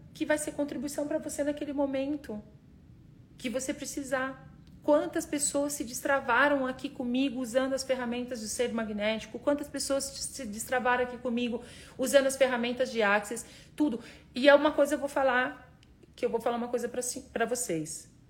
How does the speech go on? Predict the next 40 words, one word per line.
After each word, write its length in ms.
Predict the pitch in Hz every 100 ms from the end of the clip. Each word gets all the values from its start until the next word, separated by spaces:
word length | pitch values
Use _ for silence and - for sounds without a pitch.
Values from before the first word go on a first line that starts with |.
| - - - - - -
E 100 | 226
aí 180 | 233 254
a 40 |
gente 260 | 254 262 254
vai 160 | 240 226
indo. 200 | 196 185
Axis 480 | - 240 233 - 240
também. 500 | - 214 208 202 202 202
Meu 220 | 226 240
Deus 240 | 196 185
do 80 | 175
céu. 320 | - - -
Como 220 | - 233 240
eu 100 | 233
posso 300 | 214 220 -
ser 100 | 214
mais 220 | 214 220
feliz 240 | 220 214
e 40 | 208
grata 300 | 208 208 220
de 100 | -
ter 100 | 214
conhecido 420 | 226 226 220 220
Axis 340 | 214 220 226
Consciousness 640 | - 214 220 226 208 220 214
na 80 |
minha 180 | 214 214
vida, 320 | 214 208 202
Gary 300 | 202 202 202
Douglas. 500 | 196 196 196 208 208 - - - - - -
Porque 200 | 220 226
é 20 |
uma 140 | 226 233
consciência 500 | 233 226 220 220 220
atrás 240 | 214 208
da 100 | 214
outra. 400 | 202 196 202 202
E 20 | 208
assim, 300 | 202 214 202
é, 180 | 202